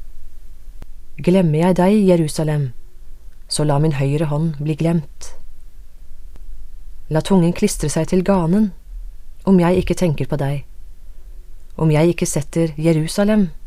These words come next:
høyere enn min største glede. Herre,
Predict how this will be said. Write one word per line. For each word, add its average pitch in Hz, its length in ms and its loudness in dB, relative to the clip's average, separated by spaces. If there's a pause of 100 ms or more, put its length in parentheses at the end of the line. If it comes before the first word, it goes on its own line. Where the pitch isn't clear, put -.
(220)
høyere 147 340 4
enn 151 140 2
min 156 100 2
største - 400 -2
glede. 147 380 0 (1800)
Herre, 170 300 2